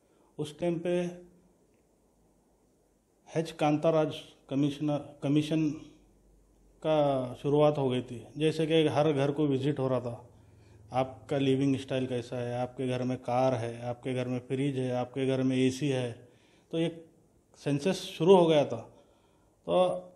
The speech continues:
कास्ट सेंसस को तो हम वेलकम करते हैं, क्योंकि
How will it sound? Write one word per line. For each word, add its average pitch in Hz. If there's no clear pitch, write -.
कास्ट 190
सेंसस 196
को 214
तो 202
हम 165
वेलकम 143
करते 123
हैं, 113
क्योंकि 196